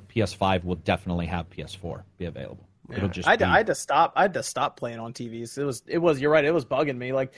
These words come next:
Speaker 3: just the, even some of the lag. You said forty milliseconds is what it is on, like,
Speaker 1: A-,
Speaker 3: game mode?
Speaker 1: H D R four K,
Speaker 3: Yeah.
Speaker 1: four K, ten eighty, it's down to, like,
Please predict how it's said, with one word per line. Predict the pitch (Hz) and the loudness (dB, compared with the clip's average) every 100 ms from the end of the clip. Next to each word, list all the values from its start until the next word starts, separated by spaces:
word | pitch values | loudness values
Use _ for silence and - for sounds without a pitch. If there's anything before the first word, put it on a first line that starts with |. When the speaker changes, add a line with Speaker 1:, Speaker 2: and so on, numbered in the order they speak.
| - | -8
Speaker 3:
just | 240 220 | -2 4
the, | 220 202 | 4 4
even | 226 220 185 160 _ - | 2 4 4 -2 _ -4
some | - 175 | 2 4
of | |
the | 139 | 4
lag. | 131 131 131 | 4 4 0
You | 160 | 0
said | 175 - | 0 0
forty | 156 165 | 0 0
milliseconds | 175 185 - 185 190 | 0 0 0 -2 -2
is | 165 | -4
what | 151 165 | -2 -2
it | 160 | 0
is | 175 147 | 0 2
on, | 131 123 | 0 -2
like, | 120 117 - - | -6 -8 -12 0
Speaker 1:
A-, | 139 165 | 8 8
Speaker 3:
game | 165 | 10
mode? | 208 | 6
Speaker 1:
H | 180 - | 4 6
D | 180 | 10
R | 165 165 170 | 12 12 10
four | - 151 147 151 | 4 4 4 4
K, | - 135 110 90 85 98 - _ _ 143 | 2 4 6 4 0 -6 -10 _ _ -4
Speaker 3:
Yeah. | 135 | 4
Speaker 1:
four | 151 156 | 8 8
K, | - 131 90 | 8 6 6
ten | 87 165 151 | 2 2 2
eighty, | 156 156 180 196 - | 2 0 0 -2 -4
it's | 107 110 | -2 0
down | 117 110 | 2 2
to, | 104 | 2
like, | 98 - | 2 0